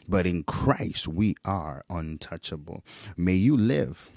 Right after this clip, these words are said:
in such a way that you never give in to the pressures of this world, to compromise on your salvation, to compromise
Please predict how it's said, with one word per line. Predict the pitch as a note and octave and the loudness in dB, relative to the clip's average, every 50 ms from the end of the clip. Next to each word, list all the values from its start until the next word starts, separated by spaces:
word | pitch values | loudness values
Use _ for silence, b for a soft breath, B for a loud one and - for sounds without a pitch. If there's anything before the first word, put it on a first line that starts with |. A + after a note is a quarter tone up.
| - _ _ - | -20 _ _ -4
in | G#2 F#2 E2 | -2 -2 -2
such | - - A#2+ A2 - - - | 0 -2 -2 -2 -2 -4 -4
a | F#2+ | -4
way | F2+ F2 D#2+ D#2+ - - _ - | -2 -4 -6 -8 -12 -18 _ -8
that | - E2+ E2 - - | -6 -6 -6 -2 0
you | F2+ E2+ | 0 2
never | E2+ F2 G2 A#2 B2 B2+ B2+ A#2+ | 2 2 2 0 0 -2 -2 -4
give | G2 F2+ G2+ F2+ F2+ | -2 0 -2 0 0
in | G2 F#2 | -2 -4
to | - - F#2 | -4 -6 -6
the | D#2 D#2 - | -6 -6 -4
pressures | - - - A#2 A#2+ - - A2 G2+ F2 | -4 -4 -4 -4 -6 -6 -4 -4 -2 -2
of | F2+ E2+ D#2+ E2 | -2 -4 -2 -2
this | F#2 G2 F#2 - | -2 -2 -2 -2
world, | E2+ F2 E2 D#2 - - - _ B B B B B B | -4 -6 -6 -6 -10 -16 -18 _ B B B B B B
to | - F#2+ D#2+ | -4 -4 -2
compromise | - - - - A2 A2 - - G#2+ G2+ G2+ G2+ F#2+ F#2+ F#2+ F#2+ F#2+ F2+ - - | -2 -4 -4 -2 -2 0 0 0 2 2 0 -2 -2 -4 -4 -4 -6 -6 -6 -4
on | - F2 E2+ E2+ | -4 -2 -2 -2
your | E2 D#2+ D#2+ | -4 -4 -6
salvation, | - - D#2 D2 D2 C#2+ D2 E2+ F#2+ F#2+ G#2+ - - - F#2+ G2 F#2+ - B B B B | -6 -8 -8 -8 -8 -8 -6 -4 -4 -4 -4 -6 -6 -6 -6 -8 -8 -10 B B B B
to | B - E2 - | B -4 -4 -4
compromise | - - G#2+ G#2 F#2 - G#2 F#2+ F#2 F#2 F2+ F2+ F2+ E2+ | -4 -4 -4 2 2 2 2 2 -2 -2 -2 -4 -4 -6